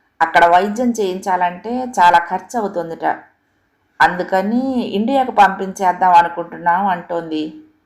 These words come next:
ఉపాధ్యాయుడి ప్రశ్నకు మాటలు కూడదీసుకుంటూ చెప్తున్న విద్యార్థి సమాధానంలా ఉంది.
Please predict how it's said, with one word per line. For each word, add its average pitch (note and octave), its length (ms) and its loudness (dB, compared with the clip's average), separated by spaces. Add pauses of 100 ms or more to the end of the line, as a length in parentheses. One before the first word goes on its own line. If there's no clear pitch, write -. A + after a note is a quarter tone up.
(600)
ఉపాధ్యాయుడి G3+ 720 2
ప్రశ్నకు F3 560 -6
మాటలు G#3 420 0
కూడదీసుకుంటూ F3+ 680 -2
చెప్తున్న E3 440 -4
విద్యార్థి F#3 600 -2
సమాధానంలా F3 720 0
ఉంది. E3 380 -8